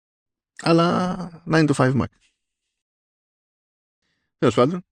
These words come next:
παρακάτω. Άκουσον, άκουσον.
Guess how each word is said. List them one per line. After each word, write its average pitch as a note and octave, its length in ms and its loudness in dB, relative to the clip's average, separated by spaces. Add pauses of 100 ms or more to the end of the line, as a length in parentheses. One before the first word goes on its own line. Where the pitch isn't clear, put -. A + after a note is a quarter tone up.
(120)
παρακάτω. G3+ 400 2 (1000)
Άκουσον, D3 480 2
άκουσον. F#3 400 2